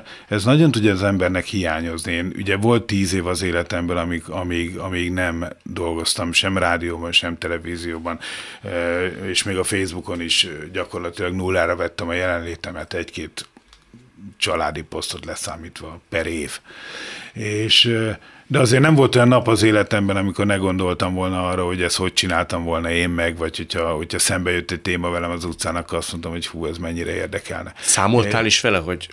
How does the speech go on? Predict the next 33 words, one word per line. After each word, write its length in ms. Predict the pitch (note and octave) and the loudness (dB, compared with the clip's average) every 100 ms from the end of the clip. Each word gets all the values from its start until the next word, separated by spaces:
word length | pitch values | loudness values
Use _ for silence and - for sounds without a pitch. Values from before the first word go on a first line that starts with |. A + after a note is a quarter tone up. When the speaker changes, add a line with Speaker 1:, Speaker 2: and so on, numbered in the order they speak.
| - - | -10 -4
Speaker 2:
leszek 360 | F#2 F#2+ - | -2 -2 0
én 100 | G2 | 0
még 220 | A2+ A#2 | 0 -2
ott? 400 | D2+ D2 - - - _ _ _ _ _ | -6 -12 -18 -20 -20 _ _ _ _ _
Speaker 1:
Én 120 | - | 0
szerettem 560 | A#2 E3+ D3 A2 A2+ G2 | 4 6 6 4 2 2
volna, 420 | F#2 F#2 F#2+ - - - - - | 2 2 0 -2 -8 -20 -16 -4
szerettem 600 | - C3+ B2 G2+ - G2 | 2 4 4 2 0 0
volna 220 | F#2 F#2 | 0 0
mindig 340 | F#2 F2+ E2+ E2+ | 0 0 -2 -2
visszatérni. 680 | E2+ - E2 E2+ D2+ - - - | -2 -2 -2 -6 -8 -12 -14 -8
Speaker 2:
Magadnak 760 | - A2+ C#3 B2+ C#3+ C#3 - - | 0 4 4 4 2 2 0 -4
bevallottad 680 | G2 F2+ G2+ G#2+ - C#3 D#3 | 0 4 4 2 0 -4 -2
mindezt? 600 | A2 - - - - - | -6 -6 -10 -14 -18 -2
Mert 160 | A#2 A#2 | 2 4
szerintem 280 | C#3 C3+ | 4 4
két 280 | - D#3 A2+ | 4 4 4
út 180 | F2+ - | 0 -2
van. 220 | F2+ E2 - - | -2 -4 -6 -4
Azt 180 | C3 - | -2 2
figyelte 400 | A2+ F#2 E2+ G2 | 2 2 2 0
meg, 180 | F2+ D#2+ | -2 2
azon 260 | D3+ D3+ | 4 4
televíziósok 680 | - B2 A2 F#2+ F#2+ F#2 F2 | 4 4 2 0 -2 -4 -6
közt, 220 | - G#2+ | -4 -2
akik 180 | G2 E2+ | -2 -4
nincsenek 360 | A2+ G#2 F2 E2+ | -2 0 0 2
képernyőn, 420 | A#2 A2+ A#2+ G2+ | 0 4 4 4
két 240 | C#3 A#2 | 4 2
iskola 380 | G2 - F#2 F2 | 2 0 2 2
van. 120 | F2 | 4
Az 80 | F#2+ | 4
egyik, 400 | B2+ D3+ F3 F3 | 4 6 4 2